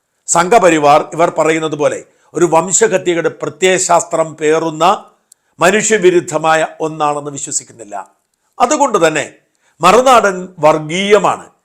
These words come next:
വെറുക്കപ്പെടേണ്ടതാണ്, എതിർക്കപ്പെടേണ്ടതാണ് എന്ന് വിശ്വസിക്കുന്ന വലിയൊരു വിഭാഗമുണ്ട്. ആ വിഭാഗത്തിൻ്റെ ആ ചിന്തയുടെ കാരണം സംഘപരിവാറിനെ എതിർക്കുന്നില്ല എന്നതാണ്.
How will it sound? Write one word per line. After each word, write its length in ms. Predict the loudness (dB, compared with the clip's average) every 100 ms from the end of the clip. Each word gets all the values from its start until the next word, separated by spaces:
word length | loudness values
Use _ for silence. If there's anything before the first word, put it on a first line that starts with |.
| _ -4
വെറുക്കപ്പെടേണ്ടതാണ്, 960 | 0 2 2 0 2 2 0 -4 -6 -14 _ _ _ -2
എതിർക്കപ്പെടേണ്ടതാണ് 920 | 2 2 0 0 2 2 2 -2 -4
എന്ന് 120 | -8
വിശ്വസിക്കുന്ന 640 | -10 -10 -10 -12 -12 -14 -16 _ _ _
വലിയൊരു 300 | -4 -2 -2
വിഭാഗമുണ്ട്. 760 | -6 -10 -8 -8 -10 -20 -20 -20 _ _ _ _ -2
ആ 80 | 0
വിഭാഗത്തിൻ്റെ 1000 | 0 -2 0 0 0 -4 -4 -4 -4 -14 _ -2
ആ 100 | -2
ചിന്തയുടെ 680 | -2 -6 0 0 0 -4 -4
കാരണം 460 | -2 0 0 -2 -8 _ _ _
സംഘപരിവാറിനെ 1040 | -6 -4 -4 -2 0 2 2 2 2 -2 -10
എതിർക്കുന്നില്ല 500 | -10 -10 -10 -10 -8
എന്നതാണ്. 520 | -10 -10 -16 -18 -18